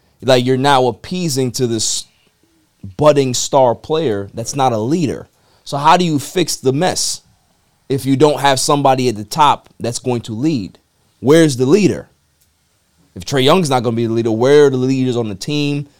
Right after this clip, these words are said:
Where are the leaders in the front office? Where's the leaders as a head coach? That's my issue right now, is that I think Nate McMillan fell on the sword. Obviously, it's always gonna be the coach to do that, but Nate McMillan has a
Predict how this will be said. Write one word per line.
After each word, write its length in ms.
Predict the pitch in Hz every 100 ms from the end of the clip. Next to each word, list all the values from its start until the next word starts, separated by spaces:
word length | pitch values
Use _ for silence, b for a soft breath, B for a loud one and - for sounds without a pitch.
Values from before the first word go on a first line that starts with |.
| b _
Where 120 | 135
are 40 |
the 40 | 143
leaders 280 | 143 131 123
in 60 |
the 60 | 113
front 240 | - 123
office? 300 | 123 120 113
Where's 220 | 117 123
the 40 | 120
leaders 320 | 123 120 104
as 60 | 107
a 20 |
head 140 | 104
coach? 340 | 110 85 - _ _ _ _
That's 260 | 127 147 139
my 160 | 127
issue 280 | 131 131 123
right 200 | 113 110
now, 220 | 110 107
is 100 | 104
that 140 | 104 107
I 60 |
think 200 | 107 123 110
Nate 300 | 117 123 104
McMillan 520 | 113 104 117 113 107
fell 200 | 120 117
on 120 | 107
the 40 | 98
sword. 380 | - 117 117
Obviously, 500 | 104 110 113 107 113
it's 120 | 107 113
always 260 | 117 117
gonna 160 | 110 107
be 120 | 113
the 120 | 98
coach 320 | - 123 113
to 100 | -
do 280 | 95 120 131
that, 320 | 120 98 92 _ b b b
but 380 | 107 123 101 - _ _ _ _ _ _ _ _ _
Nate 220 | 120 160 151
McMillan 420 | 147 131 139 127
has 160 | 131
a 80 | 113